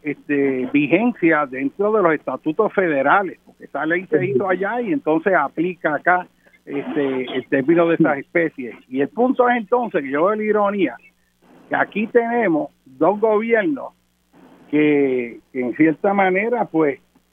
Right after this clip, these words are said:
este, buscan, pues, tener, eh, la estabilidad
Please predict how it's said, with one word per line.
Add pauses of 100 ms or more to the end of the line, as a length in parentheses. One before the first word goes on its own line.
(120)
este,
buscan, (100)
pues,
tener, (420)
eh,
la
estabilidad